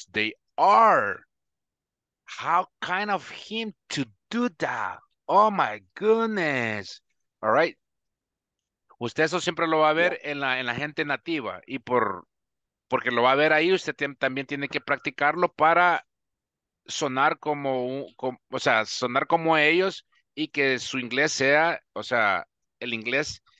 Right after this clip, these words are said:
Speaker 1: corporativo que andamos buscando, el inglés esencial que usted, que andamos buscando, ¿verdad? Porque si usted solo dice,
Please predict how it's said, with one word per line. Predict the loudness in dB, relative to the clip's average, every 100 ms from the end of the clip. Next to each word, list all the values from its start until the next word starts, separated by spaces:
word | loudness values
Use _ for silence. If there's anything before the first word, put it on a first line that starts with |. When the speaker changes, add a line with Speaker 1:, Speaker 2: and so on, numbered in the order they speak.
| -4
Speaker 1:
corporativo | -4 0 -2 -2 -4 -4
que | -2
andamos | 0 -2
buscando, | -4 -4 0 0 -2
el |
inglés | -8 -6 -4 -4 -6
esencial | -10 -8 -8 -4 -4 -4
que | -10
usted, | -6 -6
que | -4
andamos | -2 -2 -2
buscando, | -4 -4 -2 -2 -4
¿verdad? | -8 -8 -8
Porque | -6 -6
si | -8
usted | -6 -4
solo | 0 2
dice, | 2 2 0